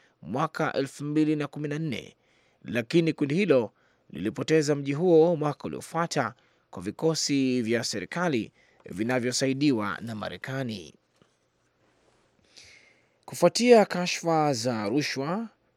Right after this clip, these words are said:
kampuni kubwa ya Samsung imetangaza kwamba haina hatia katika shutuma zinazohusiana na kashfa ya kisiasa ambayo inahatarisha kuondolewa madarakani kwa rais wa nchi hiyo, Park Geun-hye.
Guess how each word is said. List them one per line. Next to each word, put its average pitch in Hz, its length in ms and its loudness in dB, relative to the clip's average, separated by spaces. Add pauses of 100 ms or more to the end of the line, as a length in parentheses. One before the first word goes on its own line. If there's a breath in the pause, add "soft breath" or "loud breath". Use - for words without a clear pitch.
(100)
kampuni 113 380 -8
kubwa 160 440 -4
ya 113 160 -4
Samsung 160 600 -4 (440 soft breath)
imetangaza 127 460 -4
kwamba 175 520 -2 (380 soft breath)
haina 214 340 0
hatia 131 520 -2 (420 soft breath)
katika 135 280 -2
shutuma 180 680 -2
zinazohusiana 127 1300 -2
na 104 100 -8
kashfa 135 400 -8
ya 123 100 -4
kisiasa 143 680 -4 (420 soft breath)
ambayo 113 360 0
inahatarisha 135 720 -4
kuondolewa 135 400 0
madarakani 143 600 -4
kwa - 160 -10
rais 110 260 -4
wa 123 60 -8
nchi 117 160 -12
hiyo, 139 520 -2
Park 117 360 -8
Geun-hye. 95 640 -6